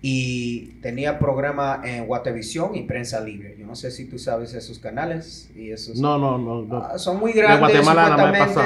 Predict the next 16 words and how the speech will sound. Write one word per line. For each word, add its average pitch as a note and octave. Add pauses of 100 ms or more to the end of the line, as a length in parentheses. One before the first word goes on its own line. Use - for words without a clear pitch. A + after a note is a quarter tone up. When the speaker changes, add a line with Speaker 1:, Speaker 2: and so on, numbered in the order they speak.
(160)
Speaker 2:
pasado. - (100)
¿Qué A#2
pasó? A2+
Speaker 1:
Son F#3+
muy A3+
grandes, G#3
supuestamente. E3+
Llega D3
a C#3+
Honduras C#3+
y A#2+
Belice B2+
y A2+
varias B2
formas, A#2+
¿ok? A#2